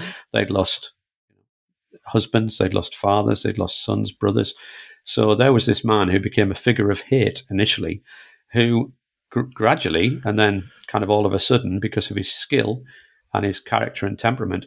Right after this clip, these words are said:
won people over. Now, this all culminated with a, an incredible incident in the nineteen fifty-six F A Cup final. He's playing for Manchester City.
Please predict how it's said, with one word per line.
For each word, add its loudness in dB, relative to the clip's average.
won 2
people -2
over. 2
Now, 2
this 2
all 2
culminated 2
with 0
a, 4
an 0
incredible 0
incident 2
in -2
the -2
nineteen 2
fifty-six -2
F -2
A 2
Cup -6
final. -2
He's -4
playing 0
for -4
Manchester -2
City. -4